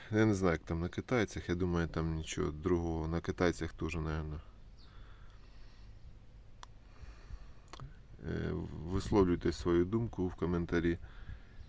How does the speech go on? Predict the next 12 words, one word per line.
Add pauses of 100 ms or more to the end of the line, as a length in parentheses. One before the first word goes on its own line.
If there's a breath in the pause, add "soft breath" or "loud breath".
(320 loud breath)
Чи
должно
уходить
масло,
там,
допустим,
за
кожну
тисячу,
там,
чи
півтисячі.